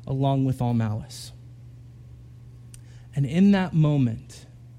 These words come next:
the Holy, the Holy Spirit revealed to me an area of bitterness in my life. That in fact, I was bitter against my father because he had battled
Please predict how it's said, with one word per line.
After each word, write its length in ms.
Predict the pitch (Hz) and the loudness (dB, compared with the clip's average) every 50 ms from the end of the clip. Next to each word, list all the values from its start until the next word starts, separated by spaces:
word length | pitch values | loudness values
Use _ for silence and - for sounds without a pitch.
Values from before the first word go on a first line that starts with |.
| - - - - - - - - - - - - - - - - - - - - | -20 -20 -20 -20 -20 -20 -20 -20 -20 -20 -20 -20 -20 -20 -20 -20 -20 -20 -10 -8
the 60 | - 131 | -6 -2
Holy, 300 | - 165 175 180 180 170 - - - - 160 147 - - - - - - | 0 2 4 4 4 2 2 -2 -4 -2 -2 -2 -2 -4 -8 -10 -8 -4
the 140 | 156 151 | -4 -4
Holy 260 | 135 - 175 196 202 190 | 0 2 4 4 4 4
Spirit 440 | 196 - - - 160 143 135 127 - - - - - | 2 0 -2 0 2 2 2 0 -4 -10 -18 -8 -2
revealed 600 | 139 147 139 139 135 131 151 170 190 190 185 165 - | 0 2 2 2 2 2 4 4 4 4 2 0 0
to 120 | - 151 | 0 0
me 360 | 131 127 123 117 117 120 - - - - - - - - - - - - - - - - - - - - - - - - - | 2 2 2 0 0 -2 -4 -10 -18 -20 -20 -20 -20 -20 -20 -20 -20 -20 -20 -20 -20 -20 -20 -20 -20 -20 -20 -20 -16 -4 -2
an 120 | 143 143 - | -2 -2 0
area 320 | 151 160 160 160 156 147 - | 0 0 2 2 2 2 0
of 200 | 135 131 127 123 | -2 -4 -2 0
bitterness 480 | 151 139 135 139 127 120 113 - - | 2 2 2 2 2 0 -2 -4 -4
in 80 | 120 120 | -4 -2
my 140 | 120 113 113 | -2 -2 -4
life. 500 | 113 110 101 - - - - - - - - - - - - - - - - - - - - - - - - - - - - - - - - | -4 -6 -8 -10 -12 -16 -18 -18 -18 -18 -20 -20 -20 -20 -20 -20 -20 -20 -20 -20 -20 -20 -20 -20 -20 -20 -20 -20 -20 -20 -20 -20 -20 -8 -2
That 140 | - 147 151 | 0 2 2
in 100 | 151 143 | 2 0
fact, 440 | - - - 185 185 175 147 - 156 | -2 -2 -4 -2 -2 -2 -2 -2 -4
I 80 | 139 | -4
was 180 | 139 139 135 139 | -2 -2 -2 -2
bitter 440 | 123 123 - 165 160 156 170 165 156 | -2 -2 0 0 2 2 2 2 0
against 400 | 139 135 135 135 131 131 - - | 0 -2 -2 -2 -4 -4 -4 -4
my 120 | 123 117 | -4 -4
father 560 | 120 - - - 127 131 131 123 - - - - - - - - - - - - - - - - - - - - - - - - - - | -4 -6 -8 -6 -4 -4 -4 -6 -8 -12 -14 -18 -20 -20 -20 -20 -20 -20 -20 -20 -20 -20 -20 -20 -20 -20 -20 -20 -20 -20 -20 -16 -4 -2
because 340 | 151 143 - 156 139 - | -2 0 2 0 0 -2
he 220 | - - - 190 190 | -4 -2 0 2 2
had 260 | 185 160 143 135 123 | 2 2 2 0 -2
battled 440 | 135 143 151 156 160 143 131 131 | -2 -2 -2 -2 -2 -2 -4 -6